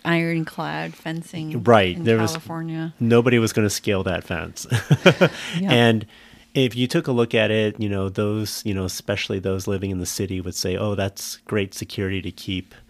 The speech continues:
Speaker 2: bad guys out." But we built the fence so that deer wouldn't be able to jump over the fence. And we wanted to keep our livestock in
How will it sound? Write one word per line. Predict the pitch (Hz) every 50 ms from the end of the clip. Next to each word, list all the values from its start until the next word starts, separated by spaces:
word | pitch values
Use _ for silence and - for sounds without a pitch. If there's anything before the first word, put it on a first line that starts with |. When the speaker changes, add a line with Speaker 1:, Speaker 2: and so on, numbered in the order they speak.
| _ - - - - - - _
Speaker 2:
bad | - 139 139 143 117
guys | 110 87 85 87 - -
out." | 92 85 87 95 104 110
But | - 104 104 107
we | 104 113 117 117
built | 113 - 117 117 - -
the | - 113 107 104 98 92
fence | - - 101 98 101 - -
so | - 95
that | 92 98 92 90 90 90 92 92 - - - - _ - -
deer | 104 - 110 104 101 101
wouldn't | 101 104 104 104 104 101
be | 98 98
able | 98 98 98 98 98
to | 98 90
jump | 90 - 104 98 98 95 - - - - _ _ _ _ _ -
over | 113 104 98 107 104
the | 104 98
fence. | - - 101 98 95 98 101 95 - - - - _ _ _ _ _ _ _ -
And | - 110 110
we | 110
wanted | 107 110 117 117 113 104 95
to | -
keep | - - - 98 98 - 95
our | 95
livestock | 92 90 95 95 92 - - - 98 92 92 90 87 - - -
in | 113 110 104 95 95 95 98